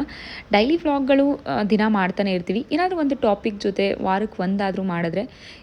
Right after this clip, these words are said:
ಯಾರಾದರೂ ಒಬ್ರಿಗಾದ್ರೂ ಯೂಸ್‌ಫುಲ್ ಆಗ್ಬೋದೇನೋ ನನ್ನ ಒಂದು ಮಾತು ಅಂತ ಅಂದ್ಬಿಟ್ಟು ಮಾತಾಡ್ತಿದ್ದೀನಿ. ಇಷ್ಟ ಆದರೆ ಕಾಮೆಂಟ್ ಮಾಡಿ ತಿಳಿಸಿ, ಬೇಡ ಇಷ್ಟ ಆಗಲಿಲ್ಲ ಅಂತಂದರೆ ಅದನ್ನು ಕೂಡ ಕಾಮೆಂಟ್ ಮಾಡಿ ತಿಳಿಸಿ. So ಬನ್ನಿ, ಕಾನ್ಫಿಡೆನ್ಸ್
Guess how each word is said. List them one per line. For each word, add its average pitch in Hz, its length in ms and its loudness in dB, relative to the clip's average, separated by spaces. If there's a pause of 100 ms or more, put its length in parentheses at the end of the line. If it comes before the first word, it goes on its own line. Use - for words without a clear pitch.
(220)
ಯಾರಾದರೂ 339 320 2
ಒಬ್ರಿಗಾದ್ರೂ 277 540 4
ಯೂಸ್‌ಫುಲ್ 208 480 0
ಆಗ್ಬೋದೇನೋ 180 800 0
ನನ್ನ 185 300 -2
ಒಂದು 175 240 -2
ಮಾತು 175 460 -4
ಅಂತ 175 240 -4
ಅಂದ್ಬಿಟ್ಟು 175 360 -4
ಮಾತಾಡ್ತಿದ್ದೀನಿ. 165 640 -6 (360)
ಇಷ್ಟ - 260 0
ಆದರೆ 233 200 2
ಕಾಮೆಂಟ್ 190 380 -2
ಮಾಡಿ 175 180 0
ತಿಳಿಸಿ, 170 380 -4
ಬೇಡ 190 320 0 (280)
ಇಷ್ಟ - 180 -8
ಆಗಲಿಲ್ಲ 196 380 0
ಅಂತಂದರೆ 175 340 -4
ಅದನ್ನು 175 260 -4
ಕೂಡ 175 120 -2
ಕಾಮೆಂಟ್ 175 420 -4
ಮಾಡಿ 170 180 0
ತಿಳಿಸಿ. 180 420 -4 (1120)
So 330 160 2
ಬನ್ನಿ, 294 260 4
ಕಾನ್ಫಿಡೆನ್ಸ್ 277 800 0